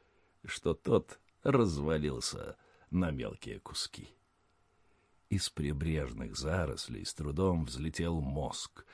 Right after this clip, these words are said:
и победоносно завопил об его умелом руководстве боя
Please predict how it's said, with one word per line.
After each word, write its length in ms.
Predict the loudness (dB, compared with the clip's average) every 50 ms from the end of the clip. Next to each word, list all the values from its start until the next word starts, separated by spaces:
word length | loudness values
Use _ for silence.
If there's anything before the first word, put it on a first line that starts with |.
| -20 -20 -20 -18 -2
и 140 | 2 4 4
победоносно 1040 | 4 4 4 4 6 6 6 6 6 4 6 6 6 6 6 4 2 4 4 4 6
завопил 680 | 6 8 8 8 8 6 6 6 6 8 6 6 4 2
об 160 | -2 -2 -2 0
его 280 | 0 2 2 4 4
умелом 600 | 4 4 4 4 6 6 6 6 6 6 6 6
руководстве 760 | 6 4 4 2 2 2 2 2 0 0 -4 -4 0 0 0
боя 460 | 0 0 2 4 4 6 6 4 2